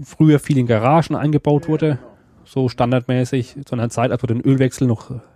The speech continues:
Speaker 1: selbst gemacht hat.
Speaker 2: Mhm. Genau, die Grube.
Speaker 1: Ja, aber die Grube ist halt doch schnell am, am Ende. Ich meine, man kann's da schön unter das Auto, aber wenn man an den Reifen machen will, muss man's trotzdem aufbocken und
Speaker 2: Ja, ja.
Speaker 1: die Bewegungsfreiheit ist einfach nicht die gleiche. Es ist natürlich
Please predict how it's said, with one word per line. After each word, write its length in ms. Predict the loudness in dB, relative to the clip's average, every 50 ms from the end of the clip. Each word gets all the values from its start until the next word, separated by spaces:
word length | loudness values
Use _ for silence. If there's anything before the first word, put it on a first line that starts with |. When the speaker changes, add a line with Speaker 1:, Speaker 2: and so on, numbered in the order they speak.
| _ -20 -20
Speaker 1:
selbst 360 | -4 0 0 0 0 0 -2
gemacht 320 | -2 0 0 0 0 0 -4
hat. 220 | -4 -4 -6 -14
Speaker 2:
Mhm. 1040 | -20 -20 -20 -20 -20 _ _ _ _ _ _ _ _ _ _ _ _ _ _ -20 -20
Genau, 140 | -20 -20 -20 -20 -20 _ _ _ _ _ _ -20
die 60 | -20
Grube. 520 | -20 _ _ _ _ _ _ _ -4 -2
Speaker 1:
Ja, 260 | 0 2 2 0 0
aber 420 | 0 -2 0 2 2 2 2 -2 -6 _ _ _ _ _ _ _ _ _ _ _ _ _ _ _ _ _ _ _ _
die 100 | -6 -6
Grube 320 | -4 -2 -2 -2 2 2 2
ist 140 | 2 2
halt 120 | 2 2 2
doch 220 | 0 -2 -4 -12
schnell 400 | -20 -10 -4 0 2 2 2 2 0
am, 300 | 0 -2 0 0 -2 -4 -6 _ _
am 160 | _ -4 -4 -2
Ende. 160 | 0 0 0
Ich 80 | 2 2
meine, 100 | 2 0
man 80 | 0
kann's 180 | 0 -2 0 0
da 80 | 0
schön 180 | 2 2 0 0
unter 180 | 0 0 2 2 2
das 120 | 0 0
Auto, 380 | -2 0 0 0 0 0 -2 -2
aber 400 | -2 -2 -2 -2 -2 -4 -4 -6 -10 _ _ _ _ _ _ _ _ _
wenn 120 | -2 0 0
man 100 | 2 2
an 60 | 2
den 100 | 2 2
Reifen 380 | 0 0 0 0 2 2 0
machen 160 | 0 0 0 -2
will, 80 | -2 -2
muss 140 | -2 0 0
man's 120 | 0 -2 0
trotzdem 400 | -2 -2 -4 -2 -2 -2 0 0
aufbocken 560 | 0 -2 -2 0 -2 -2 -2 0 -4 -4 -4
und 360 | -4 -4 -4 -4 -4 -6 -10 -16 -20 -20 -20
Speaker 2:
Ja, 20 |
ja. 60 | -20 -20 -20 -20 -20 -20 _ _ _ _ _ -8 -6
Speaker 1:
die 80 | -2
Bewegungsfreiheit 760 | 0 2 2 2 2 2 2 0 -2 -4 -2 0 0 2 2 0
ist 120 | -2 -4
einfach 340 | -4 -4 -2 -2 -2 -2 -2
nicht 220 | -6 -6 -6 -6 -10
die 80 | -8
gleiche. 340 | -6 -4 -2 -2 0 2 0
Es 80 | 0 0
ist 160 | -4 -4 -2
natürlich 400 | -2 0 2 0 0 0 -4